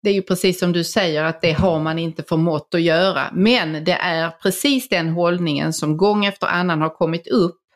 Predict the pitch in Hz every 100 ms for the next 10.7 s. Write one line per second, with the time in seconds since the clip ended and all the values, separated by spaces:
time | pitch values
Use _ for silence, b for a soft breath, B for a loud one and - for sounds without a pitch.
0 | _ 180 170 165 160 147 117 175 185 165
1 | 160 160 - _ _ _ _ - 165 156
2 | 185 208 214 165 165 208 214 180 160 156
3 | 160 165 147 - 156 156 160 165 156 185
4 | 190 160 185 190 165 156 156 156 156 -
5 | 208 160 147 165 175 175 151 151 - 165
6 | - 185 - 190 151 147 147 147 147 -
7 | 165 156 160 156 160 _ B B B _
8 | _ _ - - 202 202 160 160 - 185
9 | 180 160 - 156 - 214 147 165 202 _
10 | _ - 165 170 170 165